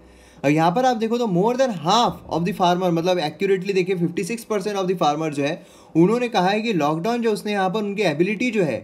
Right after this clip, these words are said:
अपकमिंग सोई सीजन के लिए प्रिपेयर होने की उसे यहाँ पर हैम्पर किया है। ठीक है, मतलब क्या हो रहा है कि अभी जो सोइंग सीजन आने वाला है तो लॉकडाउन के चलते वो प्रॉपर खुद को प्रिपेयर जो है वो नहीं कर पा रहे हैं।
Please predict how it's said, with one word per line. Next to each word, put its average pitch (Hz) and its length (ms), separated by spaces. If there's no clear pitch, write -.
अपकमिंग 208 480
सोई 190 280
सीजन 180 360
के 196 120
लिए 196 180
प्रिपेयर 202 440
होने 170 240
की 175 240
उसे 180 280
यहाँ 160 200
पर 160 340
हैम्पर 160 400
किया 147 300
है। 113 220
ठीक 165 140
है, 185 160
मतलब 139 300
क्या 175 140
हो 175 140
रहा 185 100
है 190 120
कि 202 100
अभी 170 220
जो 233 100
सोइंग 202 340
सीजन 185 280
आने 165 200
वाला 143 220
है 127 220
तो 165 60
लॉकडाउन 143 540
के 247 100
चलते 202 380
वो 175 160
प्रॉपर 220 440
खुद 175 240
को 208 180
प्रिपेयर 202 500
जो 196 120
है 175 100
वो 202 120
नहीं 156 240
कर 143 180
पा 120 200
रहे - 140
हैं। 98 240